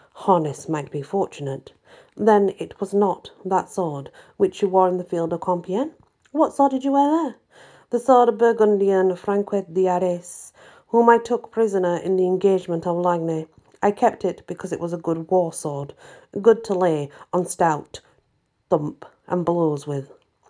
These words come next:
She said that quite simply, and the contrast between her delicate little self and the grim soldier words, which she dropped with such ease, familiarity, from her lips, made many spectators smile.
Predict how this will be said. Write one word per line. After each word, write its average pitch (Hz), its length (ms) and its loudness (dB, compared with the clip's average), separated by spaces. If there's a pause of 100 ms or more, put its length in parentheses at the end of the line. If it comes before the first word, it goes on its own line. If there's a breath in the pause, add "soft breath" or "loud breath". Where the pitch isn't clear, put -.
(760)
She 214 160 0
said 262 160 2
that - 120 -6
quite 139 200 -12
simply, 165 400 -12 (560 soft breath)
and 220 120 2
the 220 40 2
contrast 220 480 -2
between 165 200 -6
her 156 100 -4
delicate 156 380 -8
little 156 200 -12
self 151 300 -6
and 151 100 -6
the 151 40 -4
grim 160 220 0
soldier 151 340 -4
words, 147 480 -6 (320 loud breath)
which - 160 0
she 196 140 -2
dropped 185 440 0
with 147 120 -4
such - 300 -6
ease, 135 420 -10 (160)
familiarity, 165 720 0 (380 soft breath)
from 247 160 0
her 208 80 4
lips, - 420 -2
made 180 180 0
many 170 180 -2
spectators 139 640 -12
smile. 165 520 -8